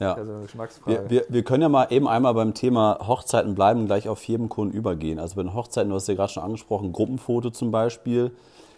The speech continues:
Speaker 1: Ähm, da muss man sich dann natürlich entscheiden, wie stelle ich die Person hin? Ich achte auf Details. Sind die Krawatten richtig?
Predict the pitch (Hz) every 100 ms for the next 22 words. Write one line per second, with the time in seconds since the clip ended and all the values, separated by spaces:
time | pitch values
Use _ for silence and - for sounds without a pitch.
0 | _ 95 98 98 98 101 117 120 107 -
1 | 107 101 107 101 95 90 101 101 107 104
2 | - _ 90 113 113 110 98 98 101 -
3 | 98 95 104 95 85 78 73 85 - 92
4 | - 90 90 - 92 113 95 82 - 90
5 | 87 - 95 104 107 101 101 98 - 101
6 | 95